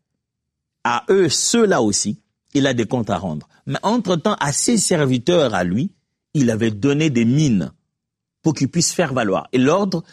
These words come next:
l'ordre était clair. « Je vous ai donné des mines, travaillez, fonctionnez, multipliez.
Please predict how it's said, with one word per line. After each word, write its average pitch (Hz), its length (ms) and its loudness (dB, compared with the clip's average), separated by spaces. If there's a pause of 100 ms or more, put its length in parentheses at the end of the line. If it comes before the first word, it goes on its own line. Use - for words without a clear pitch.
(140)
l'ordre 160 360 2
était 139 200 0
clair. « 104 380 -2 (140)
Je 117 100 0
vous 110 180 0
ai 117 60 2
donné 110 260 0
des 92 140 0
mines, 156 260 2 (300)
travaillez, 139 720 0 (100)
fonctionnez, 175 680 -2
multipliez. 151 960 0